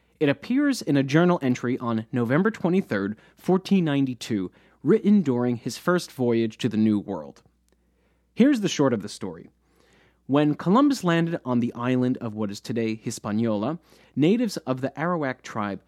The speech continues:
told him about a rival group called the Cannibals. Now, that's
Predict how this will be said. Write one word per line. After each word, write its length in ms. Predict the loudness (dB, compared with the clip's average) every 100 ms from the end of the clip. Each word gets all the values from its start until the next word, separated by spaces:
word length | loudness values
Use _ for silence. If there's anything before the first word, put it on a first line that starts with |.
| _ _ _
told 440 | -20 -2 0 0 -4
him 400 | -10 -10 -10 -8
about 320 | -6 -2 -4 -4
a 100 | -6
rival 400 | -2 -2 0 -2
group 340 | 0 -2 -2
called 380 | -6 -6 -6 -8 _ _
the 80 | -12
Cannibals. 760 | -8 -8 -8 -8 -14 -20 -20 -20 _ _ _ _ _ _
Now, 260 | -10 -10 -6
that's 240 | -6 -6